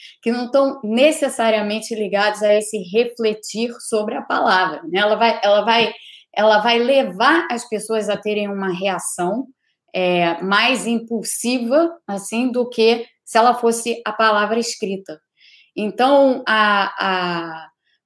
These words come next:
pra mim, o que aconteceu foi o seguinte:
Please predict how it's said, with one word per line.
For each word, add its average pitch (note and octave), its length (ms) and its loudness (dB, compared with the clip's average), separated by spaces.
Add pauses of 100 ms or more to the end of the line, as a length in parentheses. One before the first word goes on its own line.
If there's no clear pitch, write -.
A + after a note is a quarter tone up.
pra B3+ 180 6
mim, B3+ 560 4
o G#3+ 140 -2
que A3+ 160 -2
aconteceu A3 600 -4
foi C4+ 180 -4
o C4+ 40 -2
seguinte: F#3 460 -8